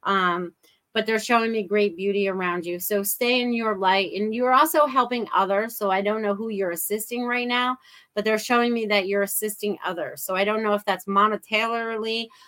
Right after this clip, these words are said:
or, you know, but I feel like you're assisting in some way, shape, or form. So I'm gonna leave that with you, Kathy. Thank you for being here today, and thank you for being your shining light. You are a beautiful, beautiful lighthouse.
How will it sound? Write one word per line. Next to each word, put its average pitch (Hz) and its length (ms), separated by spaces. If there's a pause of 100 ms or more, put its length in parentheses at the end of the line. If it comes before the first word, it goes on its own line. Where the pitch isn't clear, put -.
(160)
or, 208 340
you 202 220
know, 180 260
but 185 140
I 190 60
feel 226 200
like 220 160
you're 208 160
assisting 202 600
in 185 120
some 185 380
way, 185 400
shape, 185 400
or 147 160
form. 143 580 (380)
So 180 480
I'm 226 140
gonna 240 120
leave 220 240
that 214 240
with 185 160
you, 220 180
Kathy. 220 600
Thank 226 240
you 220 80
for 202 160
being 208 340
here 202 220
today, 202 340
and 180 140
thank 208 220
you 214 100
for 196 160
being 196 360
your 190 140
shining 190 480
light. 147 400 (400)
You 233 220
are 214 220
a 190 60
beautiful, 208 560
beautiful 175 640
lighthouse. 139 720